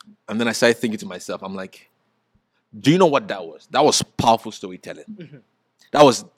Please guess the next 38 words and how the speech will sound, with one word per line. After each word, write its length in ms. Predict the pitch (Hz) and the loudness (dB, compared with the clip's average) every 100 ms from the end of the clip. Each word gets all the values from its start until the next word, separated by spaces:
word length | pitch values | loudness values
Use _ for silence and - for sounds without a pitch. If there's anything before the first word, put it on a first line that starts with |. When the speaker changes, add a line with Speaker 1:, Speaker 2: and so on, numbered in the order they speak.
| - | 0
Speaker 1:
that 120 | 147 | 8
was, 200 | 185 151 | 8 8
it 60 | 143 | 4
was 140 | 131 | 4
at 140 | 139 135 | 2 2
that 100 | 175 | 0
moment 380 | 151 139 131 - | 2 0 0 -2
I 80 | 107 | -2
knew 500 | 110 120 127 123 123 _ _ _ _ _ _ _ | 0 2 2 0 -4 _ _ _ _ _ _ _
what 220 | - 113 - | -8 -8 -8
storytelling 1120 | - - - 139 117 110 107 - 104 90 - | -12 -12 -2 0 2 0 -4 -4 -4 -4 -12
is. 460 | 87 - - - - | -12 -12 -18 -20 -20
Speaker 2:
Yeah. 180 | 98 98 _ _ _ _ | -20 -20 _ _ _ _
Speaker 1:
Like 180 | 113 113 | -6 -2
the 60 | 127 | -2
ability 320 | 107 131 123 | 0 -6 -6
to 60 | |
tell 160 | 117 107 | -12 -12
a 40 | |
story, 240 | - 101 90 | -14 -16 -16
to 100 | - - | -18 -6
craft 360 | - 143 - 104 | 2 4 2 -4
a 60 | |
story, 340 | - 92 80 - 156 | -14 -16 -18 -20 -20
Speaker 2:
Mm-hmm. 160 | 123 117 _ _ _ _ _ _ _ _ - | -20 -20 _ _ _ _ _ _ _ _ -10
Speaker 1:
create 400 | - 143 151 143 | 0 4 4 4
an 100 | 110 | 0
agenda, 520 | 101 113 113 98 85 _ _ _ | -2 -6 -8 -10 -18 _ _ _
create 360 | - 143 151 117 | 2 4 4 2
a 80 | |
narrative. 540 | 107 120 117 - - _ _ _ _ _ _ _ _ _ _ _ 127 | 0 2 0 -2 -16 _ _ _ _ _ _ _ _ _ _ _ -2
That 220 | 120 - | -2 -4
you 120 | 135 | -10
create 260 | 120 156 170 | 2 4 4
a 40 | 135 | 2
narrative 500 | 135 120 117 101 104 | 0 -2 -6 -4 2
that 260 | 117 - | 2 2
where 380 | 120 135 131 | 2 6 6